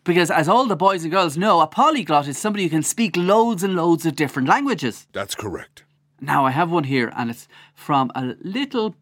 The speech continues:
Speaker 1: boy called James Tehan. And you'll never guess where James is living, Santa Claus.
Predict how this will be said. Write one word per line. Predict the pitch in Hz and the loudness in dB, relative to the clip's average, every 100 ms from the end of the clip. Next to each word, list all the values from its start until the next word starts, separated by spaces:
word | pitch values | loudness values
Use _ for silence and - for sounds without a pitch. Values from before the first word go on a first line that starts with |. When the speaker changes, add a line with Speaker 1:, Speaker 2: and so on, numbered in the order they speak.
| - | 0
Speaker 1:
boy | 233 269 151 262 302 _ _ | 2 2 2 0 -2 _ _
called | - 151 127 104 | -6 -2 -2 -4
James | - 160 202 190 | -4 -2 -2 -4
Tehan. | - 226 214 165 | -4 -2 0 0
And | 214 233 | 2 4
you'll | 277 | 4
never | 269 277 320 330 302 | 4 4 4 2 0
guess | 233 185 - | 2 0 0
where | 160 | -2
James | 131 175 233 226 | 0 2 2 2
is | 175 143 | 0 0
living, | 139 120 | 0 -2
Santa | 101 120 110 110 | -2 -2 -2 -6
Claus. | 110 95 | -10 -10